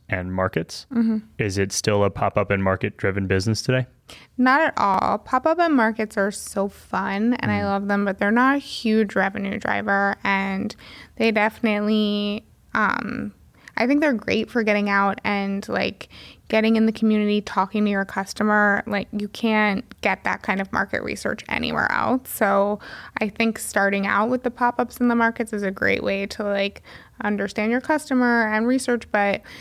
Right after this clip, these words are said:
Speaker 2: they can be so hit or miss. Um, just, like, in terms of, like, is the turnout, is your customer really there?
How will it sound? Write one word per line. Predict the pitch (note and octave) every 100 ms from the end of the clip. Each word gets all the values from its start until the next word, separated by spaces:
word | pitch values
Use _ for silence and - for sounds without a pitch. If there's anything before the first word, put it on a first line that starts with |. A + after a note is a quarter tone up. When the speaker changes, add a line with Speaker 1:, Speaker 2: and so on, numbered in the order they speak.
| - -
Speaker 2:
they | C4
can | C#4
be | C4
so | B3+ - F#3+
hit | G#3 G#3
or | G3+
miss. | F#3+ F#3+ A#3+ C#4 - - - - - - -
Um, | A3+ G#3 F#3+ F#3+ G3+ - A3 -
just, | A3 A3 G3
like, | F#3+
in | G3+ G3+
terms | G3 F#3+ G3
of, | G3
like, | G3+ G3 G3+ - -
is | A#3 A#3+
the | C#4+
turnout, | C#4+ D4+ D4+ C4 A3 G3+
is | G#3+
your | B3
customer | B3 D4 C#4+ C4 B3 A#3
really | A3+ G#3+ G#3+
there? | F#3+ G3 G3 G3 G3